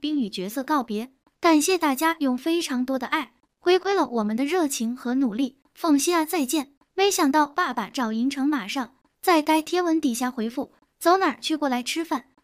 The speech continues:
感觉真的就像是爸爸叫儿子回家吃饭的语气，真的是太有爱了。”其实之前赵寅成在I G上传与韩孝周拍摄的情侣画报花絮照，李正和也有跑来留言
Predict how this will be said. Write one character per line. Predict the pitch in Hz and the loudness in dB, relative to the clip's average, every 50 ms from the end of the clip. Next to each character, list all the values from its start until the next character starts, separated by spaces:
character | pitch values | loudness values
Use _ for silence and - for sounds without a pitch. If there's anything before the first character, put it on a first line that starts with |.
| _ - | _ 2
感 | - 339 302 262 | 4 6 6 6
觉 | 277 302 320 | 4 2 0
真 | 320 359 370 370 | 0 0 -2 -2
的 | 381 370 | -2 -4
就 | 330 277 240 | -2 -2 -2
像 | 233 - 254 247 240 | -2 0 0 -2 -2
是 | - 277 | -2 -4
爸 | 262 339 359 359 | 0 2 2 2
爸 | 302 233 202 | 2 -2 -6
叫 | 208 285 285 240 | -6 -6 -8 -6
儿 | 196 175 170 180 | -6 -8 -8 -8
子 | 214 247 196 - _ _ _ _ _ _ - | -10 -10 -12 -12 _ _ _ _ _ _ 0
回 | - 302 | 2 2
家 | 277 311 302 330 | 4 4 2 0
吃 | 320 - - 381 | 0 -2 -2 -2
饭 | 370 370 381 349 | -2 -2 -2 0
的 | 302 | 0
语 | 262 226 190 | 0 0 -2
气， | 208 - 202 185 - - _ _ _ _ - | -4 -2 -4 -4 -4 -6 _ _ _ _ -6
真 | - 339 302 339 | -6 -4 -2 0
的 | 359 311 | 0 0
是 | 285 - 285 | 0 -2 -4
太 | - - - 381 392 339 | -4 -2 -2 0 2 4
有 | 285 214 160 | 2 2 0
爱 | - 226 277 285 | -2 -4 -2 -2
了。” | 240 214 202 - _ _ _ _ _ _ _ | -4 -6 -8 -10 _ _ _ _ _ _ _
其 | - - 294 330 | -4 0 0 0
实 | - - 277 277 | 2 2 0 -2
之 | 277 330 339 330 | 0 -2 -2 0
前 | 330 302 285 294 302 302 | 0 0 -2 -2 -2 -2
赵 | 370 370 359 311 | 0 2 2 2
寅 | 269 269 285 | 2 2 0
成 | 285 294 262 269 285 285 | 0 -2 -4 -4 -4 -4
在 | - 277 240 | -4 -4 -2
I | - - 294 311 247 | 0 -2 -2 -2 -2
G | 240 - 285 233 - - | -4 -4 -6 -6 -6 -8
上 | - 269 247 214 226 | -4 -4 -2 -4 -4
传 | - 233 233 277 | -4 -4 -4 -2
与 | 302 302 240 185 _ _ _ _ _ _ _ | -2 -2 -4 -4 _ _ _ _ _ _ _
韩 | - 339 349 359 | 2 2 2 4
孝 | - 381 349 302 | 4 2 2 2
周 | 302 339 339 | 2 2 0
拍 | 330 330 - 320 294 302 | 0 -2 -6 -6 -6 -4
摄 | 285 - 294 | -2 -2 -2
的 | 254 240 | -2 -2
情 | 240 - - 240 269 | -4 -2 0 0 2
侣 | 285 262 208 | 2 0 0
画 | 208 - 285 254 - | -2 -2 -2 -2 -2
报 | - 214 - | -2 -4 -6
花 | - - - 277 330 349 | -6 -4 0 0 0 0
絮 | - 330 240 | 0 -2 -4
照， | 220 277 220 - _ _ _ _ _ _ | -4 -4 -6 -8 _ _ _ _ _ _
李 | - 330 311 | 6 6 6
正 | 294 392 392 370 | 6 6 2 2
和 | - 311 302 302 - | 2 2 0 0 2
也 | 254 233 233 | 0 0 2
有 | 240 226 220 | 2 0 -2
跑 | 226 - - 202 175 175 | -2 -6 -6 -6 -6 -4
来 | 180 202 233 | -4 -4 -4
留 | 233 226 247 | -2 -2 -2
言 | 262 262 233 247 262 | 0 -2 -2 -4 -6